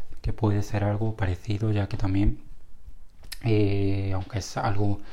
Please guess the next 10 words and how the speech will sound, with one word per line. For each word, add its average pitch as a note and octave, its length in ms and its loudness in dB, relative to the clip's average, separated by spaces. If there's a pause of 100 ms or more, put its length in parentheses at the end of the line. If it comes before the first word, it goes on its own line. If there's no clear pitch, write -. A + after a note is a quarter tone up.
(460)
un G#2+ 100 8
poquito G#2+ 320 0
más, G#2 680 0 (100)
eh, G#2+ 480 2
elaborado, A2+ 680 2
pero G#2+ 180 -2
sí G#2 220 -2
que G#2+ 260 -2 (320)
al G2+ 120 0
final, G#2 440 0